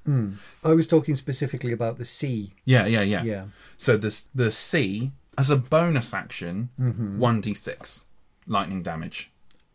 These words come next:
Speaker 1: That feels better to me
Speaker 2: Yeah.
Speaker 1: than the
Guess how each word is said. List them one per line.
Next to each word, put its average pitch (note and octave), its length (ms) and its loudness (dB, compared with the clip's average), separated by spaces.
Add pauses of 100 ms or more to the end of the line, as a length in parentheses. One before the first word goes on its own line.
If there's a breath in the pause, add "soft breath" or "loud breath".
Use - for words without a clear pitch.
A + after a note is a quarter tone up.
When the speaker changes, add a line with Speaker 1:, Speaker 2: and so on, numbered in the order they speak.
(180)
Speaker 1:
That F3+ 240 0
feels F#3 520 2
better A2+ 600 -2 (100)
to - 140 -6
me A2 160 -2
Speaker 2:
Yeah. G2+ 520 2
Speaker 1:
than A#2+ 600 0 (100)
the A2 580 -4